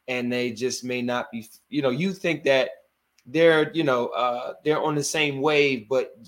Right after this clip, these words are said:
and then you just take that step and say, you know, "Okay, well, you know, you know, would you like to do thus and so and get together?" And they just may be like, "No." And it's like, "Okay, well, all right, you know, nice meeting you, you know, take it easy." But with courtship, after you've established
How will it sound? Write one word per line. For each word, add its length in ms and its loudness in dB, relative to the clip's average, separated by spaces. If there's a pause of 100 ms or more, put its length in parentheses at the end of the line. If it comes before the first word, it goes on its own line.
and 140 -6
then 140 -2
you 100 -4
just 320 -2
take 220 -6
that 160 0
step 320 0
and 100 -12
say, 140 -2
you 160 -6
know, 160 0
"Okay, 280 -6
well, 200 -8
you 160 -12
know, 260 -8
you 100 -8
know, 100 -4
would 160 -6
you 80 -12
like 220 0
to 100 -12
do 220 -4 (200)
thus 200 -2
and 80 -10
so 180 -4
and 100 -6
get 100 -8
together?" 380 -4 (280)
And 120 -4
they 80 2
just 240 -4
may 140 -2
be 120 -6
like, 240 0
"No." 320 -10 (680)
And 280 -4
it's 120 0
like, 160 4
"Okay, 500 -2
well, 380 0
all 260 -4
right, 160 -6
you 80 -6
know, 120 0
nice 280 2
meeting 200 -4
you, 220 0
you 140 -6
know, 100 2
take 200 -6
it 40 -2
easy." 200 -2
But 300 2 (260)
with 160 -2
courtship, 680 2 (1700)
after 320 4
you've 240 -2
established 880 0